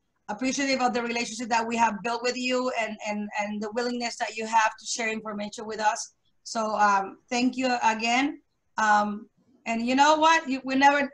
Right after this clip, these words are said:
we know, we don't know what's going on in the world yet. We go day by day,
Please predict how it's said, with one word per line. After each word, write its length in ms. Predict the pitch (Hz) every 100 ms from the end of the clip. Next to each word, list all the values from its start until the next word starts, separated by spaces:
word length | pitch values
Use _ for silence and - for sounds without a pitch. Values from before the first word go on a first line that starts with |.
| 226 240
we 100 | 262
know, 160 | 269 269 262
we 100 | 285
don't 160 | 294
know 140 | 294 294
what's 160 | 269
going 260 | 262 285 277
on 220 | 277 277
in 60 | 277
the 80 | 262
world 300 | 277 269 262
yet. 300 | 269 277 302 302 _ -
We 120 | 233
go 180 | 247 240
day 180 | 254 254
by 180 | 262
day, 320 | 247 262 277